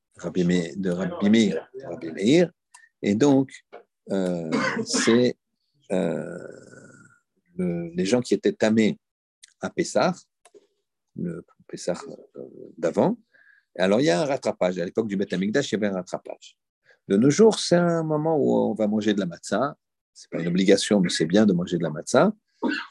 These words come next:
Et c'est un jour où on fait pas tachanun. Très bien. Donc, celui qui volontairement ne fait pas Pessah, d'accord ? Alors, non, c'est volontairement, il est karet.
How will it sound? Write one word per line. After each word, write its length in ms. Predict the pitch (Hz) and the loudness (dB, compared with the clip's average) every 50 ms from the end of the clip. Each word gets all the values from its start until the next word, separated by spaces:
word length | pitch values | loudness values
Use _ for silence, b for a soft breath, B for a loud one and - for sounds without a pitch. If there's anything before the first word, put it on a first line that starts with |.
| B _ - | B _ 2
Et 640 | 127 135 139 135 131 127 123 127 123 117 117 113 110 | 4 6 8 8 8 8 6 6 6 6 6 6 4
c'est 180 | - - - 104 | 4 2 0 2
un 100 | 101 95 | 2 4
jour 180 | 101 113 139 | 4 4 4
où 60 | 160 135 | 4 2
on 40 | |
fait 120 | - 117 101 | 0 -2 0
pas 120 | 107 110 | 0 0
tachanun. 360 | - 107 - - - 71 - - _ _ _ _ _ _ _ _ _ _ _ _ _ | -2 -2 -6 -6 -8 -10 -10 -14 _ _ _ _ _ _ _ _ _ _ _ _ _
Très 160 | - - 104 87 | -6 -4 -4 -4
bien. 140 | - - - _ _ _ _ _ b b b b b b b | -4 -8 -14 _ _ _ _ _ b b b b b b b
Donc, 320 | 117 135 131 110 - - - - - - _ _ _ _ _ b b b b b b _ _ | 0 2 2 2 0 -4 -14 -20 -20 -20 _ _ _ _ _ b b b b b b _ _
celui 320 | - - - 151 151 160 | -6 -2 0 2 2 2
qui 140 | 156 - 131 | 2 2 0
volontairement 960 | 110 107 143 214 233 233 233 233 - - - 214 202 175 180 180 185 180 175 | 2 4 2 2 2 2 -2 -4 -4 -2 -2 -2 -2 -2 -4 -4 -4 -4 -4
ne 100 | 147 120 | -6 -8
fait 160 | 110 - 110 - | -8 -6 -6 -4
pas 120 | 101 95 | -4 -4
Pessah, 380 | - - - - - 151 247 - - - - - _ _ _ _ _ _ _ _ _ _ _ - | -6 -6 -8 -4 -2 -2 -2 -4 -8 -14 -20 -20 _ _ _ _ _ _ _ _ _ _ _ -18
d'accord ? 480 | 208 - - - 139 156 160 - - _ _ _ _ _ _ _ _ _ _ _ _ _ _ _ _ _ _ _ _ _ _ _ _ _ _ - | -14 -6 0 2 2 2 0 -4 -10 _ _ _ _ _ _ _ _ _ _ _ _ _ _ _ _ _ _ _ _ _ _ _ _ _ _ -4
Alors, 560 | - 147 120 170 185 175 170 180 180 170 - _ _ _ _ _ _ - | 0 4 6 6 6 6 6 4 2 0 -4 _ _ _ _ _ _ -4
non, 200 | 143 170 151 - _ _ _ _ _ | -2 -2 -2 -4 _ _ _ _ _
c'est 380 | _ - - 95 85 82 85 | _ -18 -12 -10 -8 -8 -6
volontairement, 480 | 87 90 110 117 113 - 110 107 131 160 | -2 2 4 4 6 6 6 6 8 8
il 100 | 175 170 | 8 6
est 60 | 156 | 6
karet. 280 | - - 113 92 - | 6 4 2 2 0